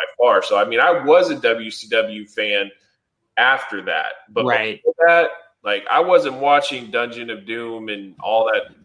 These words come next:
Speaker 1: crazy nonsense that they had. Like, I remember, I swear, I remember, 'cause Bill would watch a little bit of W C W.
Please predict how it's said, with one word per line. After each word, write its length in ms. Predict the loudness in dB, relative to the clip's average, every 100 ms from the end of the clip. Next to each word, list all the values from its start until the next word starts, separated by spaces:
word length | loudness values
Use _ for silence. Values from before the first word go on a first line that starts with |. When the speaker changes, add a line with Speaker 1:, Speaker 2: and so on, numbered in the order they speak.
| _ _
Speaker 1:
crazy 520 | -4 -2 -2 -6 -8
nonsense 580 | -4 -4 -6 -8 -14 -14
that 160 | -6
they 160 | 0 0
had. 260 | 2 0 -2 -6 -20 _ _
Like, 240 | -4 -2 0
I 220 | 0 2
remember, 920 | 2 0 -2 -4 -2 -4 -4 -6 -10 _ _ _ _ _ _
I 280 | 2 4 2
swear, 500 | 0 -2 4 4 6
I 80 | 2
remember, 540 | 0 -6 -8 -8 -12
'cause 160 | -14 -20
Bill 400 | -2 4 4 4
would 100 | 2
watch 320 | 4 4 4
a 60 |
little 320 | -2 0 0 0
bit 180 | -2
of 80 | -4
W 380 | -2 -2 -4 -14
C 220 | -14 -12
W. 500 | -6 -6 -6 -14 -18